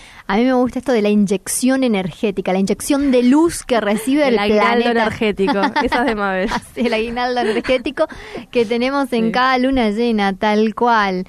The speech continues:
Speaker 1: Este, es sumamente importante. Y otra cosa, porque no solo que está el Festival de la Buena Voluntad, que es el festival que se celebra en la luna llena del mes de junio, sino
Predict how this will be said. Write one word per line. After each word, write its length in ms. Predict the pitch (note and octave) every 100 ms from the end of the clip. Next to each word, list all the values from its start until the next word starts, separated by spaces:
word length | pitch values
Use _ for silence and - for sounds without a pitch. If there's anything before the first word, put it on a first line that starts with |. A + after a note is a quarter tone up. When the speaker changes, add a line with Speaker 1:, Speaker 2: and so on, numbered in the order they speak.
| - - -
Speaker 1:
Este, 920 | G#3+ F#3+ - G3+ F#3+ F#3+ F#3 F#3 - -
es 260 | B3 C4+
sumamente 920 | - B3+ A#3+ C4 C#4+ B3+ A3+ G#3+ G3+ F#3+
importante. 800 | A3+ A3 A3+ A#3+ D4+ D#4 D#4 D4+
Y 180 | C#4+ D4+
otra 340 | G4+ - F4+ E4+
cosa, 520 | F#4 F4 D4 - A#3+
porque 340 | G#3+ F#3+ F3+ E3
no 380 | A3 C4+ C#4+
solo 520 | C#4+ - C#4 B3 G3 F3+
que 120 | E3
está 380 | E3 - F#3 E3+
el 220 | F3 E3+
Festival 800 | E3 F3 E3+ - F#3+ A#3+ A#3+ G#3+
de 100 | F#3+
la 140 | F#3 F3+
Buena 480 | F3+ B3 C#4+ C#4 B3
Voluntad, 720 | G3+ G3 G3 G#3 C4+ A#3+ C4+ - - _
que 280 | - G#3 A3+
es 180 | A#3+ -
el 180 | G3+ F#3+
festival 480 | F#3+ F#3 G#3 C#4 B3+
que 80 | G3+
se 100 | F3+
celebra 480 | F#3+ B3+ C#4+ G3+ -
en 180 | F#3+
la 80 | F#3
luna 340 | F#3 A3+ A3+ G#3
llena 300 | A#3 A3 F#3
del 200 | F3+ F#3+
mes 220 | A3+ A#3+
de 160 | B3
junio, 560 | A#3+ - D4 D4 D4 D4+ - - -
sino 240 | - F4